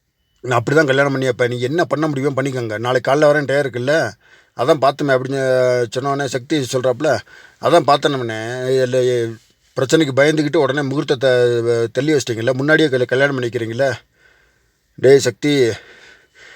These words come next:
நீ ரொம்ப ஆட்டம் போடுற, நான் இப்போ உங்க கூட்டத்துக்கே நான் த-, தைரியமா, பகிரங்கமா சொல்றேன், நாளைக்கு காலையில தர-, தர்சனுக்கும் அறிவு, அன்புக்கரசிக்கும் தான் கல்யாணம் நடக்கும், இதை உன்னால என்ன பிடுங்க முடியுமோ, என்ன த-, தடுக்க முடியுமோ தடுத்து பாடுறா, சரியா? நீ நான் விட்ட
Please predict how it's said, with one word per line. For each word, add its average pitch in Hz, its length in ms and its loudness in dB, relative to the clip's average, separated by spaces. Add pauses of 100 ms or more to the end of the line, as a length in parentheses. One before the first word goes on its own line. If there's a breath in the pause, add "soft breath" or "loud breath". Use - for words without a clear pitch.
(200 loud breath)
நீ 127 160 0
ரொம்ப 147 260 2
ஆட்டம் 135 300 0
போடுற, 123 160 0 (100)
நான் 135 160 -2
இப்போ 120 160 -6
உங்க 127 140 -2 (260)
கூட்டத்துக்கே 160 400 0
நான் 135 160 0
த-, 135 200 2
தைரியமா, 147 380 0 (380)
பகிரங்கமா 147 440 0
சொல்றேன், 131 360 -4
நாளைக்கு 120 240 -4
காலையில 147 320 4 (100)
தர-, 139 180 2 (120)
தர்சனுக்கும் 147 520 -2 (260)
அறிவு, 156 260 6
அன்புக்கரசிக்கும் 139 440 -2
தான் 139 100 -4
கல்யாணம் 131 260 0
நடக்கும், 123 340 -6 (500 loud breath)
இதை 156 100 8 (100)
உன்னால 165 360 4 (100)
என்ன 180 220 -2 (300)
பிடுங்க 185 300 2
முடியுமோ, 143 340 -2
என்ன 156 240 -4
த-, 123 420 2
தடுக்க 151 240 -2
முடியுமோ 131 260 -4 (100)
தடுத்து 131 300 -4
பாடுறா, 113 240 -2 (600 soft breath)
சரியா? 131 280 2 (500 loud breath)
நீ 120 140 -4
நான் 131 260 0
விட்ட 131 180 -2